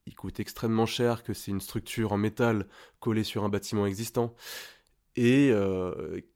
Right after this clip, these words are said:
qui a un bilan carbone très négatif et qui apporte pas grand-chose autre que du greenwashing, en fait. Et je pense que, voilà, euh, le point d'alerte que je mettrais sur le paysage, c'est que c'est très facile d'utiliser des termes pseudo-écolos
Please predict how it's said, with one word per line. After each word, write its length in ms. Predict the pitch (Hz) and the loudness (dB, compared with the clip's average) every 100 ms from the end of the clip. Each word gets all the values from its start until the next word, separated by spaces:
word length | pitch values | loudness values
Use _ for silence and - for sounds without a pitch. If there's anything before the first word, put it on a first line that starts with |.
| _ | _
qui 60 | 104 | -2
a 60 | |
un 20 | 104 | 0
bilan 200 | 98 95 | 0 -2
carbone 320 | 104 98 101 | -2 -2 -2
très 200 | - 110 | -2 0
négatif 540 | 104 101 - 135 - | 2 0 -2 -8 -6
et 40 | 104 | -4
qui 180 | - | -2
apporte 580 | 101 - 113 - - - _ _ _ _ - | -2 -2 -4 -6 -8 -12 _ _ _ _ 2
pas 120 | 131 | 4
grand-chose 600 | 117 113 - 135 123 92 _ _ | 6 4 4 2 0 -4 _ _
autre 280 | 143 139 - | 0 0 -2
que 260 | - 127 135 - - - _ _ _ _ _ _ _ _ - | 2 2 2 -6 -20 -20 _ _ _ _ _ _ _ _ -4
du 160 | 113 | 2
greenwashing, 640 | 117 123 117 - 113 87 - - | 6 8 8 6 2 0 -6 -12
en 60 | |
fait. 340 | - 95 - - _ _ | -10 -10 -12 -20 _ _
Et 480 | 104 104 101 104 104 | -4 -2 0 0 -2
je 80 | - | -2
pense 200 | 139 147 | -2 -2
que, 380 | 117 104 98 98 90 | -2 -2 -2 -6 -6
voilà, 340 | 104 107 98 - - - _ _ _ - | -2 -2 -4 -12 -20 -20 _ _ _ -14
euh, 520 | - - 60 52 - - | -8 -6 -4 -4 -6 -6
le 80 | |
point 220 | 101 - 123 | -4 2 4
d'alerte 340 | 117 131 123 | 6 4 0
que 100 | - | -6
je 80 | 98 | -4
mettrais 200 | 98 113 | -4 -6
sur 140 | - | -8
le 40 | 95 | -6
paysage, 420 | 101 98 120 131 | -2 2 2 2
c'est 100 | - | -4
que 60 | |
c'est 100 | - | -6
très 200 | - 123 | -4 -2
facile 460 | 117 107 - 139 117 | 2 2 0 -2 -2
d'utiliser 240 | 98 - | -4 -6
des 180 | 101 95 | -4 -4
termes 420 | - 127 117 87 - _ _ _ _ - | 2 2 4 0 -6 _ _ _ _ -14
pseudo-écolos 920 | - 131 120 120 120 123 110 139 | -2 0 4 4 4 2 0 0